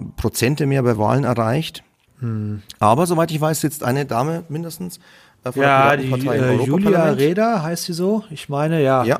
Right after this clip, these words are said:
Speaker 2: Mhm.
Speaker 1: Und, ähm, ich würde sagen, für eine Partei, die sich um die digitalen Belange kümmert, ist Platz. Also ob die jetzt einen neuen Namen bekommt, eine neue Partei gründen, was auch immer.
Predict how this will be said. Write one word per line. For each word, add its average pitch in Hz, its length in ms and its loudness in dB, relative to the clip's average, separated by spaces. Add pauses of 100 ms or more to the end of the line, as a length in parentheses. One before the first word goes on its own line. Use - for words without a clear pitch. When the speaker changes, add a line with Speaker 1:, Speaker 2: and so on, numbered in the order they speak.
(140)
Speaker 2:
Mhm. 135 300 -6 (1120)
Speaker 1:
Und, 147 460 2
ähm, 135 440 2
ich 131 240 -4
würde 156 180 0
sagen, 147 480 0
für - 220 -4
eine 135 160 2
Partei, 135 560 0
die 123 140 -2
sich 127 160 -4
um 123 100 -2
die 120 80 -2
digitalen 117 540 -2
Belange 131 400 4
kümmert, 135 480 0
ist - 240 -4
Platz. 143 440 -2 (360)
Also 107 180 0
ob - 100 0
die 120 80 -2
jetzt 107 120 -2
einen 110 80 2
neuen 98 200 4
Namen 98 260 4
bekommt, 151 340 0
eine 98 100 2
neue 117 180 2
Partei 135 340 0
gründen, 123 280 0
was 107 140 2
auch 107 100 0
immer. 135 240 0